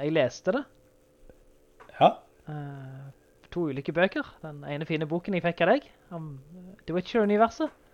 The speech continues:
Speaker 2: Ja.
Speaker 1: Og novellene av, eh, Andrei Sapkowski.
Speaker 2: Ja.
Speaker 1: Eh, det var kjempekult.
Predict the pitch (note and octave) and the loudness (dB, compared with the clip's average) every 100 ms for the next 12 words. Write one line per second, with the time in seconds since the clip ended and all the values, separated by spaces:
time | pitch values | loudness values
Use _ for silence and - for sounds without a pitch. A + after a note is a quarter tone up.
0 | _ - D3+ F#3 E4 - _ - - D#3+ | _ 4 8 8 6 -4 _ -16 -4 -2
1 | E3+ D#3+ D#3+ D3+ D#3 C3 C#3 G#3 E3 C#3+ | -2 -4 -6 -2 2 2 2 2 2 2
2 | C#3+ C#3 C3+ C3+ E3 E3+ E3 D3+ - - | 0 0 -4 -6 0 2 2 2 -6 -10
3 | D#3 - G#3+ - D4+ - - - - _ | -6 -4 -4 -2 -4 -4 -14 -20 -20 _
4 | _ C3 D#3+ D4 - - - - - _ | _ 10 10 10 0 -20 -20 -20 -20 _
5 | _ _ _ E3 D3 C#3+ C#3+ C#3 C#3 C3+ | _ _ _ -16 -14 -14 -16 -18 -20 -20
6 | - - - - G#2+ G#2+ - B2+ C#3+ A#3 | -20 -20 -20 -20 -16 -10 -10 -10 2 2
7 | - | 2